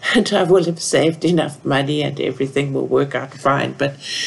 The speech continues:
it doesn't seem like it's ending up that way for me this year, so we'll just have to see. So I'm just adding a little bit more in places that I felt needed a bit of a boost of color there. And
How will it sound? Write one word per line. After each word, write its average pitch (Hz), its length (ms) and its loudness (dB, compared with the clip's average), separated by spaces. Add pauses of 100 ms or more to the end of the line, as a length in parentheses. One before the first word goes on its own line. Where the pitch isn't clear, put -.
(300)
it 165 100 -4
doesn't 190 360 4
seem 196 280 4
like 165 280 2
it's - 200 -4
ending 160 320 2
up 160 200 -2
that 143 260 -2
way 139 220 2
for 139 160 -2
me 131 180 -2
this 135 420 -4
year, 127 280 2
so 127 320 -2 (800)
we'll 139 160 2
just - 320 -4
have 120 240 -4
to - 100 -6
see. - 540 0 (1500)
So 160 200 0
I'm 151 200 2
just 147 320 -2
adding 139 380 0
a 123 240 -4 (460)
little 156 180 0
bit 139 240 -2
more 139 240 0
in 127 140 0
places 120 540 -2
that - 180 -4
I 110 60 -4
felt 127 420 -6
needed 131 400 -2
a 120 60 -4
bit 123 260 -6
of 113 100 -8
a 117 60 -6
boost 165 420 2
of - 140 -8
color 170 380 0
there. 202 340 0 (600)
And 135 380 -4